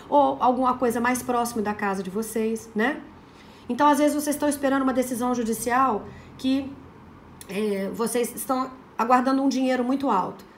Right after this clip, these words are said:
mas isso vai demorar aí anos e vai ficar arrastando na justiça.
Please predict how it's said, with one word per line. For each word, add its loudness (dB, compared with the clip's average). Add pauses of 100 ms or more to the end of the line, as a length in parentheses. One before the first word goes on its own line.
(180)
mas 2
isso 0
vai 0
demorar 0
aí 2
anos 2
e -4
vai -4
ficar -4
arrastando -2
na -2
justiça. -8